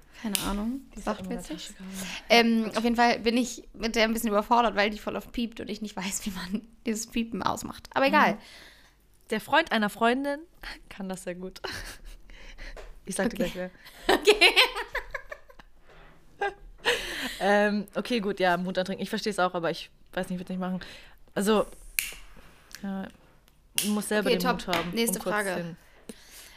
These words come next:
Speaker 1: Ähm, die Frage fand ich echt lustig, weil ich hab mit meinem Bruder telefoniert und hab ihn das nämlich gefragt. Und dann war ich so, „Alter, das will ich von Ella wissen.“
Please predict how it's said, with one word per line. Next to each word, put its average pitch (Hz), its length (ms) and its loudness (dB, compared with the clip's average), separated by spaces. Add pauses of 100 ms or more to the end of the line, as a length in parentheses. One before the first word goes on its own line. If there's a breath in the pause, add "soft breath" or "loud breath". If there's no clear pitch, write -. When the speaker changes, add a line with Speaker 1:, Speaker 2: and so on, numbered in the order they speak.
(120)
Speaker 1:
Ähm, 240 500 2
die 247 160 -2
Frage 240 240 2
fand 233 180 0
ich 233 100 -4
echt - 180 -6
lustig, 240 200 -4
weil 220 180 -2 (160)
ich 214 120 -8
hab 220 60 -4
mit 214 80 -2
meinem 214 120 -2
Bruder 226 160 2
telefoniert 226 460 0
und 196 140 -6
hab 214 140 -6
ihn 240 140 2
das 214 200 2
nämlich 196 180 -4
gefragt. 190 340 -2
Und 196 60 -6
dann 196 120 -2
war 202 120 4
ich 202 100 -4
so, - 80 -8 (140)
„Alter, 220 300 2
das 196 280 2
will 226 180 0
ich - 140 -8
von - 140 -6
Ella 208 240 0
wissen.“ 220 320 -6